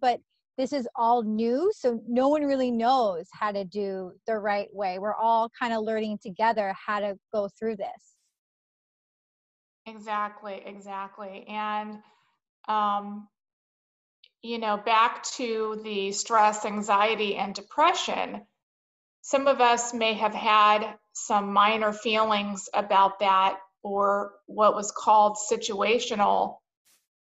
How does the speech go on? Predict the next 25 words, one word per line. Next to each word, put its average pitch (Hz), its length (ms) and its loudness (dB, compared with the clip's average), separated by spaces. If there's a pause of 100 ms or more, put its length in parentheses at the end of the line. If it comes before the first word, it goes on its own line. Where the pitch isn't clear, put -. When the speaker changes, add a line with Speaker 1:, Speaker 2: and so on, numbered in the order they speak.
(180)
Speaker 2:
depression, 208 640 2
anxiety, 196 600 2
or 190 80 -4
stress 196 520 0
that - 180 -2
was 208 180 -6
really 226 320 -2
brought 214 460 4
on 202 580 4 (800)
by 196 240 6
certain 214 400 -2
types 208 320 -2
of 196 100 -6
situations 190 1040 -4 (340)
that 190 140 -4
we 202 80 -6
find 202 360 2
ourselves 185 560 0
in 185 320 -8
or 202 240 -2
tr-, 294 260 0
something 262 360 -2
that - 140 0
triggers 226 480 2
it. 160 220 -4